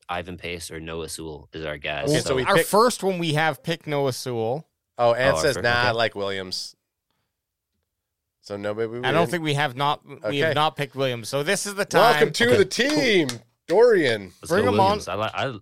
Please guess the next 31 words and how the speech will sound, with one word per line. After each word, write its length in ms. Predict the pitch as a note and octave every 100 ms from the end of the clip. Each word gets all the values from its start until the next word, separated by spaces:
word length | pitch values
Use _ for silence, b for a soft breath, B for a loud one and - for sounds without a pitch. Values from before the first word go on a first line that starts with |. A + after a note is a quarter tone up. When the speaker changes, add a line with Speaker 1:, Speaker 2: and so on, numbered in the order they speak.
| -
Speaker 1:
I 60 | B2
really 220 | A2+ F#2+
like 200 | E2+ -
this 120 | -
Speaker 2:
Didn't 160 | D3 G#3+
Speaker 1:
pick. 60 |
Speaker 2:
I 80 | B3
say, 340 | G3+ D3+ E3+ E3+
did 340 | A2+ C#3+ D#3+
I 140 | E3+
not 260 | D#3 C#3 D3
say 300 | - A#2 B2+
at 100 | A2
the 80 | G#2
start 280 | - G#2 A2
of 60 |
this 120 | G#2+ -
draft 320 | F#2+ G2+ -
that 180 | F#2 F#2+
we 120 | F#2+
were 140 | F#2+
gonna 160 | F2+ F2+
pick 180 | G#2 F#2+
up 140 | F#2
Dorian 320 | F2+ F#2 F#2
Williams 300 | F2 F#2+ G2
for 140 | - F#2
Ants? 400 | G2+ B2+ - _ _
We 60 | E2+
just 200 | E2+ -
did. 200 | -